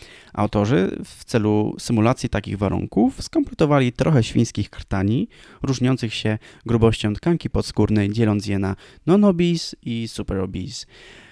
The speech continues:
Siedmiu miłośników zażynania świńskich gardeł, czyli rezydentów anestezjologii, poddano szkoleniu zgodnie z zasadami das, czyli Stowarzyszenia Trudnych Dróg Oddechowych, a następnie umożliwiono przećwiczenie procedury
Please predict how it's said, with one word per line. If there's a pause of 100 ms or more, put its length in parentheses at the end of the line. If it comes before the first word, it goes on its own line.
(100)
Siedmiu
miłośników
zażynania
świńskich
gardeł,
czyli
rezydentów
anestezjologii, (420)
poddano
szkoleniu
zgodnie
z
zasadami
das,
czyli
Stowarzyszenia
Trudnych
Dróg
Oddechowych, (460)
a
następnie
umożliwiono
przećwiczenie
procedury